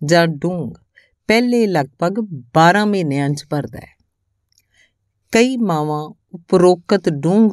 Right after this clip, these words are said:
ਤੋਂ ਘਬਰਾ ਕੇ ਬੱਚੇ ਦਾ ਸਿਰ ਨਹੀਂ ਧੋਂਦੀਆਂ, ਜਦ ਕਿ ਅਜਿਹਾ ਕਰਨ ਵਿੱਚ ਕੋਈ ਹਰਜ਼ ਨਹੀਂ ਹੁੰਦਾ। ਕੁਦਰਤ ਨੇ ਸਿਰ ਦੀ ਚਮੜੀ ਅੰਦਰ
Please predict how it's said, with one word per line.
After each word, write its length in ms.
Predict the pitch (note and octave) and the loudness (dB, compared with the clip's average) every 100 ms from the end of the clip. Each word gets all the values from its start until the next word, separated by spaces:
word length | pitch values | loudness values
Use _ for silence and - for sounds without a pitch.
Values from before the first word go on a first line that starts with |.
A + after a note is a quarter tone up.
| - | 0
ਤੋਂ 220 | D#3+ D#3+ E3 | -2 -2 -4
ਘਬਰਾ 300 | D3+ D3+ B2+ | -2 0 -2
ਕੇ 320 | A2 B2 A#2 B2 _ _ _ - | -4 -8 -8 -10 _ _ _ -2
ਬੱਚੇ 340 | E3+ E3+ F3+ | -2 0 0
ਦਾ 180 | E3+ E3 | 2 2
ਸਿਰ 360 | E3 - F3 D#3 | 0 2 2 2
ਨਹੀਂ 260 | F3 F3+ | -2 -2
ਧੋਂਦੀਆਂ, 560 | F3 F#3 D3+ C#3+ C#3+ D#3+ _ _ _ _ D#3 | -4 -6 -4 -6 -8 -10 _ _ _ _ -8
ਜਦ 220 | - D#3 D3 | -2 -2 -2
ਕਿ 180 | - D#3+ - | -4 -4 -2
ਅਜਿਹਾ 360 | E3+ F#3 G3+ F#3+ | 2 4 2 0
ਕਰਨ 320 | - C#3 C3 | -4 -4 -4
ਵਿੱਚ 320 | C3 - - D4+ _ _ _ _ | -6 -6 -8 -8 _ _ _ _
ਕੋਈ 440 | A#3 A#3+ B3 B3+ | 4 4 2 -2
ਹਰਜ਼ 400 | - E3+ C3+ C3 | 0 0 0 -2
ਨਹੀਂ 280 | C3+ C3+ C#3+ | -6 -6 -8
ਹੁੰਦਾ। 300 | C#3+ - - _ _ _ _ _ _ _ _ _ _ | -12 -16 -20 _ _ _ _ _ _ _ _ _ _
ਕੁਦਰਤ 560 | - F3+ E3+ G#3 A3+ - | 0 2 4 2 2 -2
ਨੇ 380 | F3+ D#3 C#3+ D#3 | -4 -2 -4 -6
ਸਿਰ 400 | - - G3 G3 | -10 0 2 2
ਦੀ 360 | F#3 A3 A3 G#3 | 0 0 0 -2
ਚਮੜੀ 480 | - E3+ D#3+ D#3+ D#3 | -2 0 0 0 -2
ਅੰਦਰ 380 | C3+ C3+ C3 | -2 -4 -4